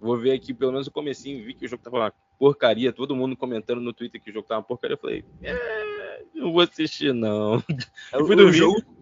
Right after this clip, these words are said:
Speaker 2: o jogo começou, tipo, nove minutos, zero a zero, tá ligado?
Speaker 1: É, <laughs> exato. Então, assim, é, eu achei improvável a vitória de hoje.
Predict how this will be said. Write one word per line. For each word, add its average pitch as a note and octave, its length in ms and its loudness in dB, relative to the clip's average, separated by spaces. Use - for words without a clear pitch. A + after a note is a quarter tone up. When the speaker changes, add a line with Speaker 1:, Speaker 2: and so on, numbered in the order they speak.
Speaker 2:
o D3 140 2
jogo D#3 260 0
começou, E3 400 -4
tipo, - 240 -12
nove C#3+ 380 -2
minutos, D3+ 440 -4
zero C#3 220 6
a C3 60 6
zero, A#2+ 300 0
tá - 140 -10
ligado? F#2 280 -2
Speaker 1:
É, D#3 420 6
<laughs> F#3 140 -4
exato. D#3 680 -4
Então, D#3 240 -4
assim, E3 320 -4
é, A#2+ 680 0
eu C3 120 2
achei D3 160 0
improvável E3 640 -2
a C#3 40 -4
vitória A2 320 -6
de G#2+ 100 -8
hoje. B2 400 -4